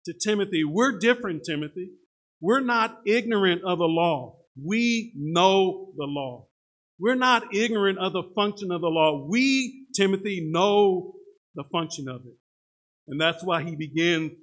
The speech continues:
verse eight by saying, "But we know." The, the false teachers don't know, but Timothy, you know and I know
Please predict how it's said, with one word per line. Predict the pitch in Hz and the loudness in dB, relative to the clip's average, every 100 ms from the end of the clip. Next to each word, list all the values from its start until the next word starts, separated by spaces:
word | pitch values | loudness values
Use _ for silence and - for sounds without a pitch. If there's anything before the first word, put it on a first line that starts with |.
| _ | _
verse | 165 160 - 175 | -4 -4 -4 0
eight | 180 147 - - - | 0 0 -8 -20 -8
by | 151 147 | -6 -6
saying, | - 180 165 151 139 - - | -4 -2 0 0 -2 -12 -6
"But | 127 175 175 175 _ | 0 0 0 -6 _
we | 151 143 196 269 269 | -14 -6 0 2 4
know." | 214 196 139 - - _ _ _ _ _ _ _ _ _ _ _ _ - | 4 2 0 -8 -20 _ _ _ _ _ _ _ _ _ _ _ _ -8
The, | 190 | -6
the | 196 202 | -4 -2
false | 233 247 262 - | 2 2 2 0
teachers | 262 254 254 226 | -4 -4 -4 -4
don't | 233 226 226 | 0 2 0
know, | 202 208 226 247 - _ _ _ _ _ _ _ _ _ _ | 2 2 2 0 -8 _ _ _ _ _ _ _ _ _ _
but | 202 214 | -2 0
Timothy, | 262 262 254 247 | 2 2 0 -2
you | 214 175 226 262 | -2 2 2 4
know | 233 240 240 247 247 - | 4 4 4 0 -6 -2
and | 208 | 2
I | 220 247 247 | 4 4 2
know | 185 147 127 110 | 2 0 -2 -10